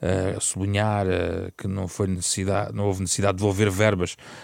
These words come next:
à União Europeia, houve uma execução integral dos recursos financeiros disponíveis. Ehm, Duarte, fizemos bom uso neste período que se encerrou com o P T vinte vinte, eh,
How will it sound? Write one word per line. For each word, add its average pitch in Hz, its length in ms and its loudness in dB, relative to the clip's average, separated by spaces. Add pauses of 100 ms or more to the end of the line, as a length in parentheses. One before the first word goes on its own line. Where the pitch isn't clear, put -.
à 101 280 2
União 101 400 4
Europeia, 120 520 4
houve 92 120 0
uma 95 80 0
execução - 320 -2
integral 101 420 4
dos 98 180 -2
recursos - 300 -4
financeiros 101 380 -2
disponíveis. 120 500 0 (500)
Ehm, 131 520 4 (200)
Duarte, 156 540 2
fizemos 151 340 4
bom 143 220 8
uso 175 420 4
neste 131 440 2
período 123 500 6
que - 80 -6
se - 140 2
encerrou 123 520 4 (360)
com 120 120 6
o 117 80 4
P 120 140 4
T 123 180 4
vinte 110 300 2
vinte, 147 360 2
eh, 104 920 6